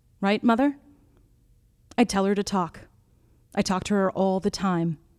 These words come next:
When I am dissatisfied with work or when I am sad about the distance that is between you and me,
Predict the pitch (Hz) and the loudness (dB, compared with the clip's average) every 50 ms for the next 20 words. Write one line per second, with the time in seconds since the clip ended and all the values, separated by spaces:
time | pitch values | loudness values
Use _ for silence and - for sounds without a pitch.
0 | _ _ _ _ _ _ _ _ _ _ _ - 214 214 208 196 202 208 220 208 | _ _ _ _ _ _ _ _ _ _ _ 4 4 4 6 4 2 2 2 2
1 | - 254 220 220 226 - - 240 220 208 196 185 175 - 202 214 247 254 254 247 | 4 4 4 4 4 2 0 2 2 2 2 0 -2 0 2 4 6 6 6 4
2 | 247 - 226 180 190 185 180 165 165 165 - - - 233 214 214 202 185 170 165 | 4 2 0 0 0 0 0 0 -2 -2 -2 2 4 4 4 4 4 0 0 -2
3 | 180 170 - 247 240 - - 262 233 233 220 - 190 180 165 - - - - 214 | -4 -2 0 0 2 4 4 6 6 6 4 2 -2 -4 -4 -8 -10 -6 -2 0
4 | 190 185 190 214 254 285 277 254 240 240 233 226 | 2 4 4 6 6 8 8 8 6 4 2 0